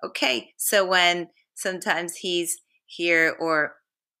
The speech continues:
asking too <laughs> many questions or right in front of me, I say, "Well, honey, when is the next time you need, you need to travel?" And he laughs and he knows that's,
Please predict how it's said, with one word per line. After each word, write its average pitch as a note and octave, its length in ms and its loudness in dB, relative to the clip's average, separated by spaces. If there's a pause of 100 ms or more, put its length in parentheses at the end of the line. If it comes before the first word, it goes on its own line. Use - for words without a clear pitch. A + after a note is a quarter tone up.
asking E3+ 460 -2
too - 180 -2
<laughs> F#3+ 80 -2
many A#3 180 -2
questions F#3+ 500 -4
or F3 140 4
right F3 320 2
in F3+ 100 -6
front F3+ 220 0
of E3 80 -4
me, E3 120 -4
I D#3+ 80 -2
say, F3 260 -4 (320)
"Well, G#3+ 120 0
honey, A#3+ 260 2
when G#3+ 180 2
is C4 140 -4
the C#4+ 80 -2
next A3+ 300 0
time G#3+ 220 -2
you G3+ 120 -4
need, G3 420 -6
you F#3 160 -6
need G3 160 -4
to F#3+ 80 -2
travel?" F3 500 0
And D#3+ 140 -4
he D#3+ 140 -6
laughs D3+ 320 2
and D#3+ 100 -4
he E3+ 140 -2
knows D#3 240 0
that's, - 520 -4